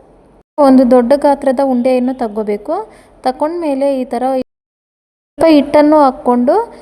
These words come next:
ಚಪಾತಿಗೆ ಯಾವ ಥರ ನಾವು ಲಟ್ಸ್ಕೊತೀವೋ ಅದೇ ಥರ ಲಟ್ಸ್ಕೋಬೇಕಾಗುತ್ತೆ. ಚಪಾತಿ ಥರ ಲಟ್ಸ್ಕೊಂಡು ಇದಾದ್ಮೇಲೆ ಯಾವುದಾದ್ರೂ ಒಂದು ಗ್ಲಾಸ್ ಆಗಲಿ, ಇಲ್ಲಾಂದರೆ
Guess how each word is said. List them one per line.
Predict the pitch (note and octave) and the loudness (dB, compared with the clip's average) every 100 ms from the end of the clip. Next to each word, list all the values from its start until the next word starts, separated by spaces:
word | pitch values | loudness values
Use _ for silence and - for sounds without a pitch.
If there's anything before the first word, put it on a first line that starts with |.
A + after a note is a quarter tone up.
| - - | -16 -8
ಚಪಾತಿಗೆ | C4 C#4+ D4 E4 E4 D#4 | -4 -4 -6 -8 -6 -4
ಯಾವ | C4 B3+ C#4 | -4 -4 -4
ಥರ | D4+ D4+ | -4 -4
ನಾವು | C#4+ B3 | -4 -4
ಲಟ್ಸ್ಕೊತೀವೋ | A#3 - C4 C4 C4+ D#4+ F4 B3 | -6 -8 -6 -6 -6 -6 -4 -4
ಅದೇ | B3+ C4+ | -6 -6
ಥರ | C4 C4+ | -6 -4
ಲಟ್ಸ್ಕೋಬೇಕಾಗುತ್ತೆ. | A#3 A3+ - A3+ A3 A3 G#3 G#3 A#3+ E4 A4+ - _ _ _ _ - | -6 -8 -10 -8 -6 -6 -6 -8 -8 -8 -10 -16 _ _ _ _ -4
ಚಪಾತಿ | F4+ G4+ | 0 2
ಥರ | F4+ D#4+ C#4+ | 4 4 4
ಲಟ್ಸ್ಕೊಂಡು | A#3+ - D4 D#4+ | 2 -2 -2 -2
ಇದಾದ್ಮೇಲೆ | C4+ C4 B3+ C4 C4 C4 | 0 0 0 -2 -4 -4
ಯಾವುದಾದ್ರೂ | A#3+ B3 C4+ C4+ C4+ C4+ | -6 -4 -4 -4 -4 -4
ಒಂದು | B3 A3 | -4 -4
ಗ್ಲಾಸ್ | G#3+ A#3 B3 A#3+ | -6 -6 -6 -8
ಆಗಲಿ, | A3+ A#3 A#3 - A3 | -8 -10 -10 -12 -12
ಇಲ್ಲಾಂದರೆ | A3+ A#3 A3 C4+ | -8 -6 -6 -6